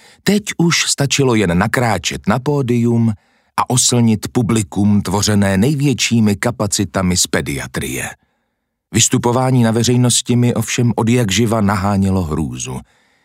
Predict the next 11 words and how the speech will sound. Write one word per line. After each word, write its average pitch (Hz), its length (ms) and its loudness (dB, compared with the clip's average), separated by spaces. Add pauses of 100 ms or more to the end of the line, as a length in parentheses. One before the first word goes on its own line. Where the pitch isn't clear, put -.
(240)
Ještě 131 440 2
po 147 140 0
promoci 113 640 0
jsem 82 260 -2
si - 200 -4
odbyl 90 420 -2
pár 101 440 -2
veřejných 85 680 -2
vystoupení 101 880 2
v 87 60 -2
rámci 98 540 0